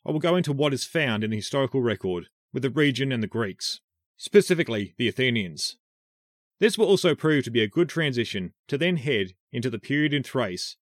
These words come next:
towards the end of the sixth century B C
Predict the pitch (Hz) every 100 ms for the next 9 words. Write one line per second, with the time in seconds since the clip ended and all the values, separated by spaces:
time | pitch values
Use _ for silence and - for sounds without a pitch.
0 | _ _ - 139 147 107 120 113 92 87
1 | 143 - - 104 104 92 101 98 - 113
2 | 85